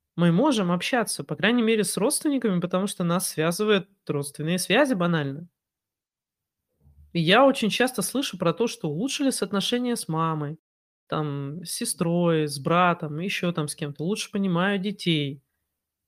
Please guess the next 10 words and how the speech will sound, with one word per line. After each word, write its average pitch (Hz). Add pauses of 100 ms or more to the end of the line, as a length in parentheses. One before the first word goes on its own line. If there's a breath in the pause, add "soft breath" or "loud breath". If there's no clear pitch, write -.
(200)
После 180
того, 214
как -
проработали, 165
например, 151
травматический 147
опыт 170
со 156
вторым 156
процессом, 147